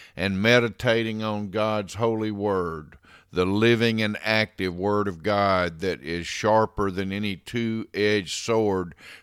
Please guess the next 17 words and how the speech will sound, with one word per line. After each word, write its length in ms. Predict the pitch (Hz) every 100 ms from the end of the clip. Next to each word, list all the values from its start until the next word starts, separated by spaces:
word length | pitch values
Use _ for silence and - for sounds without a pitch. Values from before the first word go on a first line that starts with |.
| _
piercing 540 | - 135 131 - 123 110
to 160 | 107
the 120 | 95 95
division 680 | 92 90 107 117 101 110
of 160 | 101 80
soul 720 | - - 110 113 117 117 110 -
and 240 | 92 90
spirit, 640 | - - - 120 120 117 - - - -
of 300 | 90 90 80
joint 480 | 82 113 120 120 - -
and 340 | 101 98 95
marrow, 400 | 107 113 101 95
discerning 840 | 92 95 - 117 117 113 113 107
the 120 | 98 95
thoughts 600 | - 110 110 110 - -
and 180 | 92
intentions 880 | 92 87 - 120 110 92 85 82 -